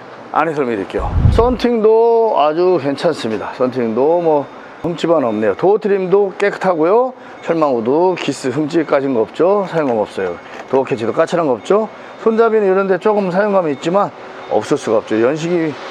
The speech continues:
연식인데 이거 까지거나 뭐 기스는 없지만 사용감은 좀 보여요.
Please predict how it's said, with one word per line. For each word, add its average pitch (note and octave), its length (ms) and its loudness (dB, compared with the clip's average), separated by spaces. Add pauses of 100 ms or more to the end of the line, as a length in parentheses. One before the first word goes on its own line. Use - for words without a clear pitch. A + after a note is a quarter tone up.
(120)
연식인데 C#3 600 0 (480)
이거 D3+ 240 2
까지거나 G#3+ 640 2
뭐 F#3+ 580 2
기스는 F3+ 300 0
없지만 F#3 320 0
사용감은 G3+ 440 0
좀 D3 120 0
보여요. C3 460 2